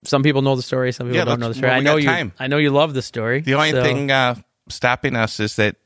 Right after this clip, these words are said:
Speaker 2: after this, you're zipping up for a birthday party, and you gotta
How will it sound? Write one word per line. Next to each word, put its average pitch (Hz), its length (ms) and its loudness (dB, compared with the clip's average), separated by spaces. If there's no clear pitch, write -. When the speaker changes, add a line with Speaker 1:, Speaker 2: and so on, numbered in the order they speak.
Speaker 2:
after 110 260 0
this, 104 300 0
you're 104 140 0
zipping 107 340 -2
up 101 120 -4
for 101 100 -2
a 92 40 -4
birthday 101 280 -2
party, 110 360 0
and 101 140 -2
you 98 320 -4
gotta 95 380 0